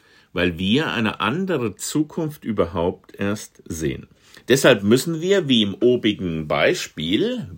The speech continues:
Bing, dieses Offensichtliche für uns, was wir kennen,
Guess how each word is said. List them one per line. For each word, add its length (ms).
Bing, 680
dieses 480
Offensichtliche 920
für 280
uns, 840
was 180
wir 120
kennen, 580